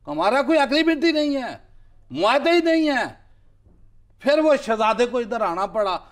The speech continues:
लहरा के दिखाना पड़ा, है ना, कोई एकजुट। और ये जो बोल रही है, ये क्या कहती थी,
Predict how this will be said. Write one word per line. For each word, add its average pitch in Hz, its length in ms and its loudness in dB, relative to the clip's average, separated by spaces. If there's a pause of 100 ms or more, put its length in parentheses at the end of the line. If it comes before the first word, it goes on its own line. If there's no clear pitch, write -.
(160)
लहरा 185 580 0
के 226 160 -6
दिखाना 165 420 -8
पड़ा, 160 240 -8 (420)
है 120 60 -14
ना, 185 80 -12
कोई 277 200 -8 (140)
एकजुट। 226 420 -2 (240)
और 175 120 -4
ये 233 80 -4
जो 254 140 2
बोल 208 220 0
रही 277 220 0
है, 254 160 0 (560)
ये 196 80 -4
क्या 262 200 0
कहती 277 300 0
थी, 226 180 -6